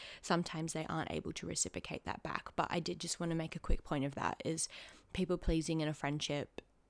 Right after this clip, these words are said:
can be really quite hard, because you are expecting the same back, and, you know, you are willing and happy to give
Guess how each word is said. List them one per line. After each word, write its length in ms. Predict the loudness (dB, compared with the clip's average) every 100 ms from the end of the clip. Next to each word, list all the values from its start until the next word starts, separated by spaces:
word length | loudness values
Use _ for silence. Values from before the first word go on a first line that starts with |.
| _ -12
can 260 | -2 2 4
be 120 | 4
really 240 | 2 2
quite 220 | 0 -2 -2
hard, 320 | -2 -2 -2
because 680 | -4 -2 -2 0 0 -2 -8
you 380 | -6 -2 2 2 2
are 280 | 0 0 -2
expecting 540 | -2 -2 -2 0 2
the 120 | 4
same 300 | 4 4 4
back, 260 | 6 4 4
and, 220 | 2 0
you 200 | 0 0
know, 100 | 0
you 280 | 0 0 2
are 220 | 0 0 -4 -12 4
willing 320 | 6 8 6
and 80 | 6
happy 300 | 2 0 0
to 100 | 2
give 240 | 2 2